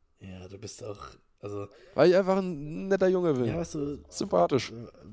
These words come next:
Speaker 1: im Schulgelände ist ein anderer Vorhang bei dir gewesen, ne? So.
Speaker 2: Wahrscheinlich, Digga.
Speaker 1: Wenn du bei deinen Großeltern warst, hast du den Vorhang vor dich gezogen. So, „Hey, ich bin der nette Timo“, aber dahinter, ne, da war ein böser Junge, der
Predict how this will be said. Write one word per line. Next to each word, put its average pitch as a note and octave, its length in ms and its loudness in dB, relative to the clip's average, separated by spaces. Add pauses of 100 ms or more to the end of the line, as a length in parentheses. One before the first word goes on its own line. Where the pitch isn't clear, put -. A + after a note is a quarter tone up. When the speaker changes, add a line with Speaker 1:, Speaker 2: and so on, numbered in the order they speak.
(280)
Speaker 1:
im D#3+ 140 -6
Schulgelände D3+ 560 -4
ist C3+ 140 -8
ein - 80 -10
anderer C3 220 -6
Vorhang A#2 360 -6
bei G2 100 -10
dir F#2 140 -12
gewesen, F#2 340 -12
ne? A#2+ 180 -12 (520)
So. A2 400 -8
Speaker 2:
Wahrscheinlich, C3 720 -2
Digga. A#2 220 -2
Speaker 1:
Wenn A#2 80 0
du C3 80 -6
bei B2+ 80 -6
deinen B2 160 -8
Großeltern C3+ 480 -6
warst, B2 200 -8
hast A#2+ 140 -14
du A#2+ 40 -8
den G#2+ 80 -10
Vorhang A2+ 360 -12
vor A2 180 -10
dich G#2+ 140 -12
gezogen. G#2 300 -12
So, B2+ 100 -10
„Hey, F#3+ 220 -6
ich F#3 120 -12
bin E3+ 100 -10
der E3+ 100 -6
nette D#3+ 180 -12
Timo“, E3+ 340 -10
aber A2 200 -8
dahinter, B2 500 -8
ne, B2 180 -6
da A#2 140 -6
war A2 80 -8
ein G2 100 -12
böser A2+ 300 -6
Junge, G#2+ 280 -8
der G2 340 -10